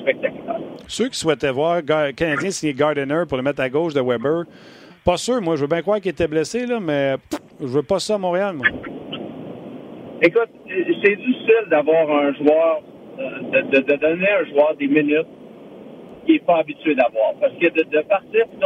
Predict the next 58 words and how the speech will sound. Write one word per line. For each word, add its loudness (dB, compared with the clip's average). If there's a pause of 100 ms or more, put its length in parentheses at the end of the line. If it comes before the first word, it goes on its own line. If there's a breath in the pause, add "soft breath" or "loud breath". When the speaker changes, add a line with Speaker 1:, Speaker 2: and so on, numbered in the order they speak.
Speaker 1:
on 4
parle 2
souvent 2
de -8
la 4
gang 0 (180)
la, 4
la 2
deuxième 2
année, -4 (360)
c'est 4
un 4
petit -20
peu 4
la 4
même 0
chose. 0
Quand -2
t'es -2
un 4
défenseur, 0
parce 0
que -2 (320)
la 6
gang 0
de -2
la 2
deuxième 2
année, 0
la 4
première 0 (100)
année, -4 (320)
tout 8
va 2
bien. 0 (380)
T'es 0
sur 2
un 2
troisième 0
trio, 2
tu -10
joues 0
contre 2
la 4
troisième 0
paire 4
de -4
défense 0
de 0
l'autre 0
côté. 0 (360)
Mais 6
la 2
seconde -2
que 2
tu -2
remontes 0
d'un 2